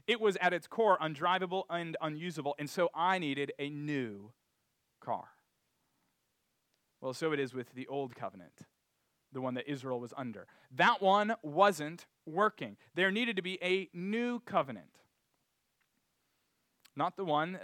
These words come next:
referring to the Ten Commandments and the other laws that instituted the priesthood, uh, that Israel was under. And so notice that verse seven declares that that covenant had flaws and faults.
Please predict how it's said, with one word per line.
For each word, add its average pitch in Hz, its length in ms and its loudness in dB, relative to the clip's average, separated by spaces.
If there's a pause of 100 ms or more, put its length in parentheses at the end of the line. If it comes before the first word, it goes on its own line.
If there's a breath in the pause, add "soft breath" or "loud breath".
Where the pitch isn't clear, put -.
referring 139 360 -6
to 147 80 -8
the 123 60 -6
Ten 143 220 -8
Commandments 143 500 -6
and 117 100 -8
the 113 60 -8
other 131 200 -4
laws 131 420 -2
that 101 140 -8 (120)
instituted 131 460 -10
the 104 40 -16
priesthood, 151 680 -4 (580)
uh, 98 140 -14
that 98 160 -10
Israel 131 320 -4
was 120 200 -8
under. 117 380 -6 (1700)
And 214 100 -2
so 254 80 -2
notice 294 260 4
that 185 280 4
verse 190 160 -2
seven 190 200 0
declares 170 400 0
that 147 180 0 (380)
that 196 260 2 (100)
covenant 165 460 -2
had 147 460 0
flaws 165 880 -2 (420)
and 123 340 -8
faults. - 760 -2